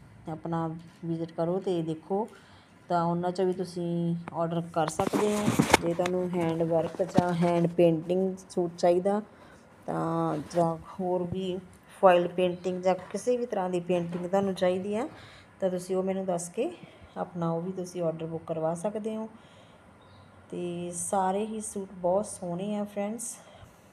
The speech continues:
ਦੁਪੱਟੇ ਟਾਈ ਡਾਈ ਜਾਂ simple dye, ਜਿੱਦਾਂ ਦਾ ਵੀ ਤੁਸੀਂ ਡਾਈ ਕਰਵਾਉਣਾ ਚਾਹੋਗੇ,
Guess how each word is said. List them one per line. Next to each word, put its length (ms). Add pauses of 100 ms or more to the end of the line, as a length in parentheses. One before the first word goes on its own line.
ਦੁਪੱਟੇ 460
ਟਾਈ 300
ਡਾਈ 260
ਜਾਂ 160
simple 400
dye, 180
ਜਿੱਦਾਂ 340
ਦਾ 80
ਵੀ 120
ਤੁਸੀਂ 240
ਡਾਈ 220
ਕਰਵਾਉਣਾ 420
ਚਾਹੋਗੇ, 460